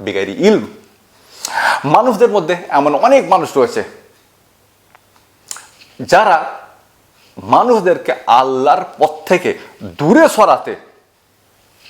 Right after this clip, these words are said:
তৈরি করে নিয়ে আসে লাহওয়াল হাদিস, গাঁজাখুরি হাদিস।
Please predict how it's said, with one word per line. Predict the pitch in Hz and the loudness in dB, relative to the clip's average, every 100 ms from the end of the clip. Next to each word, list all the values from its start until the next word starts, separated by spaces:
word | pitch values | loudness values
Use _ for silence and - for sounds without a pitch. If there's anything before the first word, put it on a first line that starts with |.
| - | 0
তৈরি | 156 226 220 | 2 2 -2
করে | 185 160 | -2 -2
নিয়ে | 123 107 | -2 -4
আসে | 101 - - - - 104 | -6 -8 -14 -16 -12 -8
লাহওয়াল | 98 101 127 165 170 143 | -4 0 0 2 2 0
হাদিস, | - 95 101 - _ _ _ 104 85 - | -2 -6 -6 -10 _ _ _ -18 -14 -2
গাঁজাখুরি | 147 127 156 - 170 170 | 0 2 -2 2 2 2
হাদিস। | 117 110 | 0 -4